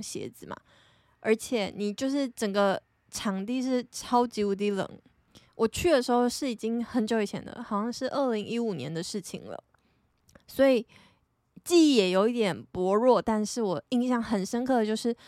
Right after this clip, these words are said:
我们那时候出来，就是溜完冰出来的时候，我手上拿着一个用纸杯装的饮料，我觉得那是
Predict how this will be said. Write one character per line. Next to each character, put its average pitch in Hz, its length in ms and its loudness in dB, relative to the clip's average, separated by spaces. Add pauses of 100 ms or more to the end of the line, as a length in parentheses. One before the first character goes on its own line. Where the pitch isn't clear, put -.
(200)
我 208 80 -4
们 208 100 0
那 233 100 0
时 220 140 -2
候 214 240 2
出 226 460 -2
来， - 320 -6
就 - 80 -20
是 220 180 0
溜 233 140 4
完 196 180 4
冰 208 220 -2
出 226 260 -4
来 190 140 0
的 139 80 -6
时 - 140 -10
候， 214 100 -2
我 214 160 0
手 - 200 -6
上 208 220 -8
拿 180 180 -6
着 180 80 -6
一 196 60 -4
个 196 80 -4
用 214 240 -2
纸 196 240 -12
杯 202 240 -2
装 202 220 -4
的 196 100 -4
饮 185 180 -12
料， 190 220 -2 (420)
我 226 80 -4
觉 233 120 0
得 277 80 4
那 262 120 4
是 254 160 2